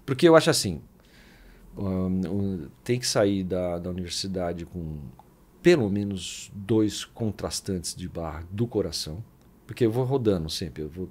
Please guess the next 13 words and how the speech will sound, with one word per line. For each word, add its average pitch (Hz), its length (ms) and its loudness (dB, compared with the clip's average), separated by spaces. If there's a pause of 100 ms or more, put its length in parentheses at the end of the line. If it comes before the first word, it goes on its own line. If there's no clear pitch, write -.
todo 123 180 -2
semestre 110 420 -8
dou 90 200 -4
dois 104 240 -2
novos, 104 360 -8
dois 90 240 -8
novos, 78 360 -12
dois 104 220 -8
novos. - 360 -16 (720)
Tem 127 140 4
que 127 60 -2
sair 98 280 4
com 98 420 -4